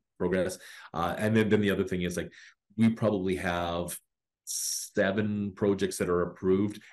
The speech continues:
and haven't broken ground yet. So they're all kind of waiting for,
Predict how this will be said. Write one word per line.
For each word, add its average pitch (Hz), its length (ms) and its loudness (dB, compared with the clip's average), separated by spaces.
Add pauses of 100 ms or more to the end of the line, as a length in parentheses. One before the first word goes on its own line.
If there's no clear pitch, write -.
(100)
and 85 220 -6
haven't 90 320 -4
broken 87 320 -2
ground 85 340 -4
yet. 104 240 0
So - 160 0
they're 92 220 2
all 90 220 0
kind 92 180 -2
of 85 80 -6
waiting 90 320 0
for, 87 480 -2